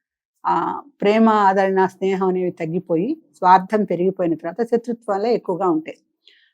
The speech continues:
అటువంటి శత్రువులను జయిస్తూ కొంచెం మనశ్శాంతిగా ఉండాలంటే ఈ శ్లోకాన్ని బాగా మననం చేసుకోవాలి.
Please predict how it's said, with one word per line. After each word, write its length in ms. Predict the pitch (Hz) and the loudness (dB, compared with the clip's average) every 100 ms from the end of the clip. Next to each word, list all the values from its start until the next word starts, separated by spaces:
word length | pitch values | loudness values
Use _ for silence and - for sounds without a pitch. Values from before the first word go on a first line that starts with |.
| - | -6
అటువంటి 480 | 190 190 285 311 311 | -4 2 8 8 8
శత్రువులను 540 | 240 240 247 240 233 | 4 4 6 6 4
జయిస్తూ 360 | 202 202 196 226 | 2 2 0 -2
కొంచెం 360 | 220 202 185 165 | -2 -4 -4 -2
మనశ్శాంతిగా 640 | 175 175 190 185 175 175 | -2 -2 -4 -4 -4 -4
ఉండాలంటే 680 | 160 160 160 160 143 262 339 _ _ _ _ - | -4 -4 -4 -6 -6 -8 -10 _ _ _ _ -2
ఈ 140 | 233 | 0
శ్లోకాన్ని 800 | 226 214 202 196 196 180 170 175 - _ _ _ - | 0 -2 -2 0 0 0 -2 -2 -8 _ _ _ -2
బాగా 420 | 175 170 175 156 - _ _ _ - | 0 2 2 -2 -6 _ _ _ -4
మననం 320 | 180 175 180 160 | 0 2 2 0
చేసుకోవాలి. 580 | 156 - - 160 160 277 | -6 -6 -10 -8 -6 -8